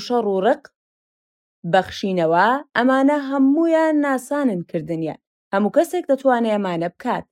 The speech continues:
کردنی ئەمانە هیچ هونەرێکی تێدا نییە. هونەر ئەوەیە کە مرۆڤ خوڵقێنەر بێت، شت بخوڵقێنێ، ڕق بن بڕ بکا و عەشق ببەخشێت، جوانی دروستکا و دەست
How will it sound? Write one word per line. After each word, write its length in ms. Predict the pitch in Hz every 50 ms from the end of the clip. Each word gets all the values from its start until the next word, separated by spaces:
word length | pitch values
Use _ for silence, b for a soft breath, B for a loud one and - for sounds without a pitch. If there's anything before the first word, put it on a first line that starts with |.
| _ _ _ _ _ _ _ -
کردنی 440 | 277 277 247 320 330 330 320 285 -
ئەمانە 400 | 247 247 247 247 240 254 269 285 269
هیچ 140 | 254 247 247 -
هونەرێکی 480 | 247 233 220 208 196 180 180 - 185 _
تێدا 260 | - 196 185 208 220 240 254 277
نییە. 200 | 277 226 170 - - _ _ _ _ _ _ -
هونەر 240 | 208 208 202 185 - -
ئەوەیە 320 | 185 233 277 277 262 240 240 -
کە 80 | 226 208 208
مرۆڤ 320 | 190 185 202 233 269 277 277 _
خوڵقێنەر 520 | _ 247 233 240 - 214 208 214 262 285 277 208
بێت، 180 | - 208 - - _ -
شت 160 | - 339 381 359 294
بخوڵقێنێ، 600 | 277 269 - 220 214 - - 196 180 170 151 143 - _ _ _ _ _ _
ڕق 200 | 190 196 196 202 - 190
بن 120 | 196 190 185
بڕ 140 | 170 269 - -
بکا 220 | - - 269 262 262 262
و 80 | - -
عەشق 260 | 311 302 - 285 277 - 208
ببەخشێت، 500 | 175 175 165 165 - - - 175 - - - _ _ _ _ -
جوانی 420 | 202 269 277 285 302 339 370 339 294
دروستکا 460 | 285 254 247 233 - - - 254 254 254 254
و 80 | 254 - _ _ _ 180 170 165
دەست 280 | 220 254 285 277 -